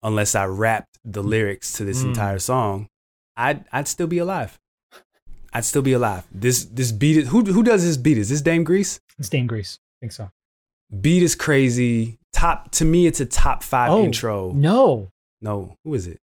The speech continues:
Speaker 2: Irv Gotti and Lil Rob.
Speaker 1: We got, we, we still got it. We were supposed to do a Murder, Inc retro, weren't we?
Speaker 2: Yeah, I guess we didn't do
Speaker 1: We were
Speaker 2: that,
Speaker 1: supposed to
Speaker 2: did
Speaker 1: do that
Speaker 2: we?
Speaker 1: years ago.
Speaker 2: Yeah.
Speaker 1: Feel like we need to do, like, a deep dive on Irv Gotti production.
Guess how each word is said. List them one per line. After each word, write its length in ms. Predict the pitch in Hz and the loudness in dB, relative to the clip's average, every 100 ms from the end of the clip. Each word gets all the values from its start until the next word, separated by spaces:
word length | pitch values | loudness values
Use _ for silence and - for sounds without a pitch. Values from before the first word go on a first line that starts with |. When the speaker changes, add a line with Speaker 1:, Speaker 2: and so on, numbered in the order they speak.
| _ 147 | _ -6
Speaker 2:
Irv 240 | 147 135 | -4 -4
Gotti 400 | 135 143 151 160 | -4 -2 -2 -2
and 160 | 160 165 | -4 -2
Lil 200 | 180 185 | -2 0
Rob. 400 | 196 240 160 110 _ _ _ _ - - - - - - _ | -2 -4 -6 -8 _ _ _ _ -8 -8 -8 -14 -18 -20 _
Speaker 1:
We 180 | 110 151 | -2 0
got, 560 | 175 - 113 - - - | 2 -2 -4 -6 -6 -6
we, 380 | 120 143 - - - | -2 -2 -4 -18 -8
we 220 | 127 202 | 0 2
still 280 | - - 160 | 2 0 2
got 180 | 139 131 | 2 2
it. 140 | 110 | 2
We 140 | 147 240 | 4 4
were 60 | 226 | 2
supposed 300 | - 139 123 | 0 -2 0
to 60 | |
do 140 | 117 107 | 0 0
a 40 | |
Murder, 340 | 104 120 120 | 0 0 0
Inc 280 | 110 117 107 _ _ _ | -2 -2 -4 _ _ _
retro, 420 | 98 104 - 101 90 | -6 -6 -6 -8 -4
weren't 220 | 110 156 | -4 -2
we? 260 | 180 196 - _ _ _ _ | -2 -2 -10 _ _ _ _
Speaker 2:
Yeah, 300 | 135 135 120 | -2 0 0
I 40 | 127 | -2
guess 160 | 143 | -4
we 80 | 220 | -2
didn't 160 | 170 123 | 0 0
do 60 | 151 | 0
Speaker 1:
We 40 | |
were 40 | |
Speaker 2:
that, 20 | 196 | 2
Speaker 1:
supposed 180 | 185 139 | 2 2
to 60 | |
Speaker 2:
did 60 | 131 | 2
Speaker 1:
do 20 | 101 | 0
that 40 | |
Speaker 2:
we? 60 | 98 | -2
Speaker 1:
years 460 | 117 135 156 131 107 | 0 4 4 4 0
ago. 340 | 95 87 82 117 | -4 -8 -12 -10
Speaker 2:
Yeah. 300 | 113 104 101 _ _ _ _ _ | -8 -10 -14 _ _ _ _ _
Speaker 1:
Feel 220 | - 214 | 0 2
like 180 | 233 180 | 4 2
we 160 | 170 | 2
need 220 | 190 185 160 | 4 4 2
to 60 | |
do, 180 | 143 151 | 2 2
like, 180 | 131 117 | 2 0
a 60 | |
deep 260 | 110 120 113 | -2 -2 0
dive 300 | 110 107 101 | 0 0 -2
on 80 | 101 | -6
Irv 220 | 107 98 | -6 -4
Gotti 280 | 104 98 92 | -4 -4 -6
production. 540 | 95 90 90 - - | -8 -10 -10 -12 -14